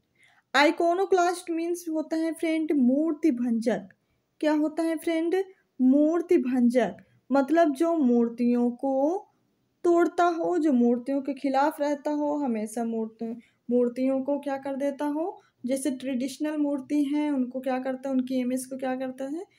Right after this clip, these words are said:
ब्रेकर कर देता है, मतलब तोड़ फोड़ कर देता है, उसे हम बोलते हैं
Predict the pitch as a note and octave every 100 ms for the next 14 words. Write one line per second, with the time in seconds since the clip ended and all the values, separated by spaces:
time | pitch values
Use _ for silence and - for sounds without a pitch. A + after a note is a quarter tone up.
0 | _ _ A3+ C#4 C#4 D4+ D4+ D4+ D4 C#4+
1 | D4+ D4+ C#4+ C#4+ D4 - D4+ D#4 D4+ C#4+
2 | D4 C#4+ B3+ C#4+ C#4+ C#4+ C#4+ D4+ - _
3 | _ C4 B3+ D4 C#4+ B3+ B3+ A#3+ C#4 C#4+